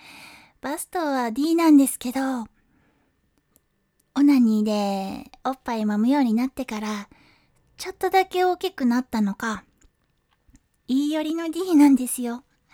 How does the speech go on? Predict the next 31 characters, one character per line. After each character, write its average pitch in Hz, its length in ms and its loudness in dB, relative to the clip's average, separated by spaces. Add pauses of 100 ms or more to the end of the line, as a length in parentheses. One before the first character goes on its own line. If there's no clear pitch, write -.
(640)
な 330 160 -2
の 285 140 6
で、 254 380 0 (1000)
こ - 40 -20
れ 208 100 -10
か 240 160 -8
ら 240 400 -6 (140)
オ 220 80 -2
ナ 214 160 0
ニ 185 180 -4
ー - 20 -16
し - 100 -16
て、 247 100 -6 (880)
お 254 60 -6
っ - 120 -16
ぱ 233 120 -4
い 214 100 -6
を 208 60 -8
育 269 280 -6
て 277 140 -8
て 220 100 -8
い 226 100 -6
き - 80 -20
た 311 140 -8
い 285 80 4
な 294 160 4
と 294 180 -4
思 262 180 2
う 302 60 2
の 262 140 0
で、 220 180 -10